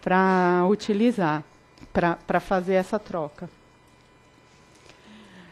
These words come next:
Sazonalização e modulação. É, a gente tinha proposto inicialmente a sazonalização e a modulação flat,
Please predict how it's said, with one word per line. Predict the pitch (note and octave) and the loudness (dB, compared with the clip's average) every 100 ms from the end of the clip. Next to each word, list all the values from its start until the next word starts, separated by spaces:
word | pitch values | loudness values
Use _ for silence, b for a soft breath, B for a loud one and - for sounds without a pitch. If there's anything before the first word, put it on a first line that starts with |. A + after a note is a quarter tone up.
| B B | B B
Sazonalização | - G#3+ G3+ A3 A3 A#3 G#3+ A3 A3+ | 0 4 4 4 2 4 2 2 4
e | A3 | 8
modulação. | A#3+ A#3+ B3 B3 - - E3+ D#3 D#3 - b b b | 8 8 6 4 2 0 2 2 -4 -8 b b b
É, | F3+ F3+ F3+ | 0 2 6
a | F3+ | 4
gente | G3+ A3+ G#3+ | 4 0 -2
tinha | - G#3 | -4 -2
proposto | F#3+ G3+ G3 G3+ G3+ G#3 | 0 0 2 4 4 2
inicialmente | G#3 F#3+ G3+ G3 F#3+ G3+ | -4 -2 0 0 0 -2
a | |
sazonalização | F#3+ F#3 F#3 F#3+ F#3 F#3 F#3 - F#3 | -2 -2 0 -2 0 -2 -4 -4 -2
e | |
a | F3+ | 0
modulação | F3 E3+ F3+ F3+ G3+ | 0 0 -2 0 -4
flat, | F#3+ - G#3+ C4 - C4 | -2 0 2 2 0 -6